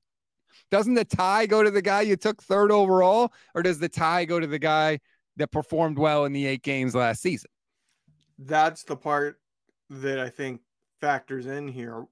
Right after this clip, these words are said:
Speaker 2: of why I'm so conflicted internally with this situation.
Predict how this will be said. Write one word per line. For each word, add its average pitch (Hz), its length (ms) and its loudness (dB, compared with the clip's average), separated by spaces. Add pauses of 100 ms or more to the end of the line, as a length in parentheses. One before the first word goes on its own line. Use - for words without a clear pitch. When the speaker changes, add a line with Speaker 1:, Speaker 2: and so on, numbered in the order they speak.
(120)
Speaker 2:
of 131 200 -8
why 127 340 -2
I'm 120 200 -12
so 123 220 -10
conflicted 117 640 -12
internally 127 640 -12
with 110 120 -18
this 107 160 -18
situation. 117 520 -18